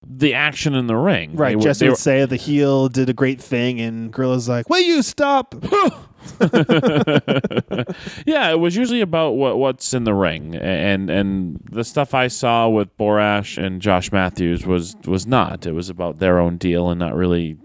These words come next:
Speaker 1: focusing on what's going on in the ring, and I think that takes away from the guys that are working their asses off in the ring.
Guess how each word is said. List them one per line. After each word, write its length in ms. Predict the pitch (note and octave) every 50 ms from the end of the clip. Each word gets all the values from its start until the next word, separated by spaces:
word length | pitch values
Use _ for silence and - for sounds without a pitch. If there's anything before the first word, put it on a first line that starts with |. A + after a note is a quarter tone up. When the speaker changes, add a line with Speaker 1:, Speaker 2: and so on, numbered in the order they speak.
| - _ _ -
Speaker 1:
focusing 480 | - G2+ F#2 E2+ - F2+ - F#2+ E2+
on 180 | E2 E2 E2+ E2+
what's 200 | F2 F2 F2 -
going 220 | - F#2 F2 F2
on 140 | E2+ E2 E2
in 60 | E2
the 100 | E2 E2
ring, 220 | E2 F#2+ G#2 A2+ B2
and 80 | B2+
I 60 | C3+ D3
think 180 | D#3+ E3+ D3
that 160 | D#3 D3+ D3+
takes 220 | - E3+ D3+ - -
away 160 | D3 C#3+ D3
from 120 | C#3+ C3+ B2+
the 80 | B2
guys 280 | A2 A#2+ A#2+ A#2+ A#2+ A#2
that 120 | A#2 G#2
are 100 | G#2 G2+
working 340 | G2+ G2+ G#2+ A2 - A#2 G#2
their 160 | G2 F#2+ G2
asses 380 | G2 G2 G2+ G2+ - F#2+ F2 F2+
off 380 | F2+ F2 F2+ F2+ F2+ - - _ _ - - - - - - _ _ _
in 140 | - B2+ C3+ G#2+
the 80 | F2+
ring. 280 | E2 D#2 C#2 B1+ C#2